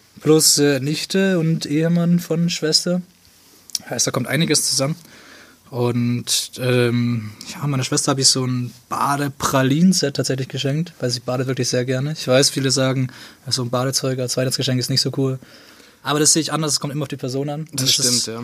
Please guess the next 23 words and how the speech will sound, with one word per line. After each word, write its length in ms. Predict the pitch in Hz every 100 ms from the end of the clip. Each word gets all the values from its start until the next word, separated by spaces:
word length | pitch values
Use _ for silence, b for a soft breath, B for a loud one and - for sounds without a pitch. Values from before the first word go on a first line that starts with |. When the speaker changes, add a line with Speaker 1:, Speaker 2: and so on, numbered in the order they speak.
| 120
Speaker 1:
so 120 | -
ein 40 | 147
ganzes 260 | 156 170
Schokoset 560 | - 170 165 143 - 156
gewesen, 420 | 160 143 139 127
ja. 120 | 131
Es 80 | 143
war 80 | 135
praktisch 340 | 143 135 139 -
so, 280 | 135 127 123
wie 60 | 139
so 120 | 139
ein, 160 | 127 123
die 60 |
sahen 180 | 135 127
aus 180 | 139 -
wie 40 |
so 100 | 131
kleine 420 | - 135 135 127 - B B
Muffins, 520 | 131 147 - 131 135 -
kann 120 | 127
man 100 | 123
sagen. 380 | 127 127 147